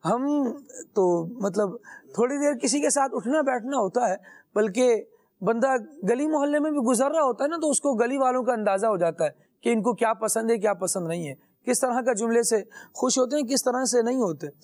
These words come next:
گھر میں بھی اگر ہم سکون کا، آرام دہ ماحول، یا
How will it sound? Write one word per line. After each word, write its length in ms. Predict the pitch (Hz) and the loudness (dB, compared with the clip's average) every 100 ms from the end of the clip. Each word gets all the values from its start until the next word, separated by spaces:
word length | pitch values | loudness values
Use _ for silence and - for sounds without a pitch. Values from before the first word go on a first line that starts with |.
| - _ _ 151 | -20 _ _ 0
گھر 160 | 220 | 2
میں 160 | 311 349 | 2 0
بھی 140 | 359 | 2
اگر 180 | 311 294 | 4 2
ہم 140 | 302 311 | 0 -2
سکون 680 | - 220 - 240 269 262 | -2 -2 0 2 4 2
کا، 380 | 220 220 214 202 - 208 | 2 2 4 2 0 0
آرام 320 | 208 226 254 | 2 2 2
دہ 100 | 240 | 2
ماحول، 460 | 214 190 185 196 170 - - _ - | 4 2 4 2 0 -10 -20 _ 0
یا 320 | 214 226 | 2 4